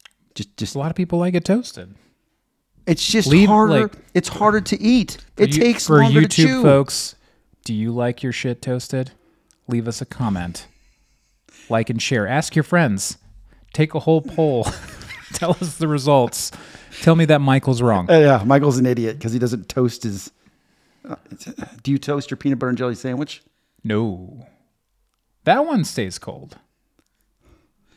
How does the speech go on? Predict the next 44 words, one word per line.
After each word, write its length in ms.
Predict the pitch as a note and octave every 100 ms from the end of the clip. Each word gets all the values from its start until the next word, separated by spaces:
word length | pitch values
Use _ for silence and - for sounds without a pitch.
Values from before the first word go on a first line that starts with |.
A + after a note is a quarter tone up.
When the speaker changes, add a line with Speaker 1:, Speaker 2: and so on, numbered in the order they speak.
| _ _ _ _ _ _ _ E3
Speaker 1:
O-, 180 | - C3
Speaker 2:
There's 160 | G#3+
Speaker 1:
okay. 100 | E4+
Speaker 2:
certain 140 | E4+ C#4
things, 380 | D4+ E3+ A2+
like, 180 | C3 A#2
you 60 | C#3
know, 120 | C3+
there 180 | C#3+ E3
is 160 | F#3+ -
certain, 400 | G#3 G3+ - D#3+
sometimes 360 | F#3+ F#3 G#3
it's 140 | F3 G3
nice 180 | F#3+
to 60 | E3+
have 60 | D3
that 180 | -
toast, 380 | - C#3+ D#3 -
that 260 | G#2 G#2 _
change 380 | - C#3+ C#3+ B2
of 180 | G#2+ -
texture, 640 | B2+ - - C3 C#3+ - _ _ -
a 40 | A#2
little 140 | -
crisp. 460 | - D#3+ D3+ - - - - -
Speaker 1:
No. 260 | - - - - _ _
Speaker 2:
Not 160 | C#3 C3+
everything 320 | C3 C#3 C3
just 200 | B2 -
mush. 460 | A2+ A2+ C#3 - -
Speaker 1:
Nope. 280 | - D#3+ _ _
Speaker 2:
I 40 | F#3+
mean, 100 | F#3+
on 100 | D#3+
a 40 |
cold 280 | - G3+ F#3+
sandwich, 300 | D3 A2+ -
that's 200 | B2+ -
why 80 | A#2
you 100 | G#2+
put 220 | - A2+
lettuce 340 | G#2 A#2 C#3 -
on 160 | F#2 A2
there. 260 | A2+ A#2